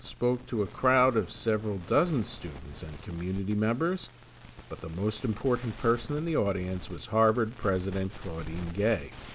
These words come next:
Just a day earlier, Harvard's governing board had voted to keep her as president after her disastrous handling of congressional questioning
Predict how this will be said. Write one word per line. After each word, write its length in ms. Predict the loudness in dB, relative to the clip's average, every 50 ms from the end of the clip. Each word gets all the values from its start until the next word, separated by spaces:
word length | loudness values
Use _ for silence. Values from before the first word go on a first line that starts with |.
| -12 -12 -12 -12 -12 -12 -12 -10 -8 -6
Just 240 | -6 -4 -4 -6
a 60 | -6 -4
day 260 | -2 0 2 6 6
earlier, 560 | 8 8 8 8 6 4 4 2 2 0 0
Harvard's 480 | -2 -4 -4 -4 -4 -4 -4 -6 -8 -6
governing 480 | -4 -2 -2 0 0 0 0 0 -2
board 360 | -2 -2 -2 -2 -2 -2 -4 -6 -8 -12 -14 -16 -16 -16 -16 -10 -10
had 100 | -8 -4
voted 360 | 2 4 4 4 4 2 -2
to 60 | -4
keep 300 | -8 -6 -4 -2 -2 -2
her 140 | 0 0 -2
as 180 | -2 -2 -6 -8
president 580 | -6 -6 -6 -4 -4 -2 -2 0 2 2 4
after 280 | 2 2 0 -2 -4 0
her 120 | 0 0
disastrous 840 | 2 2 0 -2 0 2 2 2 2 0 -4 -6 -6 -6 -6 -6 -8 -10
handling 500 | -10 -10 -10 -10 -8 -6 -4 -2 -2 -2
of 100 | -4 -2
congressional 580 | -4 -2 2 2 2 2 2 0 -2 -4 -4
questioning 680 | -2 -2 2 6 8 8 8 8 4 0 -2 -2 -4